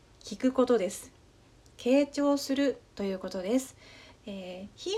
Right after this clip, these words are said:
アの聞く、聞こえてくるの、えー、ヒアではなく、積極的に聞く方の、えー、リッスンの方の聞くです。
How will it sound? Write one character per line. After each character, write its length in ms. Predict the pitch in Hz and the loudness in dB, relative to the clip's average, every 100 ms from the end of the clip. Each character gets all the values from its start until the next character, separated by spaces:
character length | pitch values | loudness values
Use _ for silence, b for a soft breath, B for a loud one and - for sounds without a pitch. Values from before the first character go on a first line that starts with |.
| 453 | 2
ア 40 | 330 | 4
の 280 | 220 180 - | 2 0 -4
聞 160 | - | -14
く、 220 | - 208 - | -6 -4 -4
聞 120 | - | -2
こ 120 | 262 | 2
え 60 | 262 | 2
て 100 | 285 | 0
く 80 | |
る 80 | 349 | 0
の、 80 | 285 226 - - | 0 -2 -6 -10
え 180 | 190 | -10
ー、 20 | 175 | -10
ヒ 220 | - 208 | -2 0
ア 100 | 196 | 0
で 120 | 180 | -2
は 120 | 170 | -4
な 140 | 180 196 | -6 -6
く、 320 | - 233 220 B B B | 0 2 0 B B B
積 280 | - 269 277 - | -4 -2 -2 -4
極 280 | 349 349 349 | -6 -4 -4
的 240 | 339 330 | -4 -6
に 120 | 320 | -10
聞 120 | 302 | -8
く 100 | - | -6
方 220 | 302 320 240 | 0 4 4
の、 300 | 269 247 - - | 4 2 -4 -10
え 240 | 190 170 | -8 -6
ー、 20 | 175 | -2
リ 100 | 349 | -2
ッ 20 | |
ス 320 | - - 339 | -4 -2 -2
ン 120 | 330 | 0
の 80 | 320 | -2
方 200 | 311 320 | 0 2
の 60 | 403 - - - - - - - | 4 2 0 -20 -20 -20 -20 -20
聞 160 | - - | -18 -10
く 160 | - 233 | -2 0
で 160 | 185 | 0
す。 300 | 180 - - | -4 -8 -14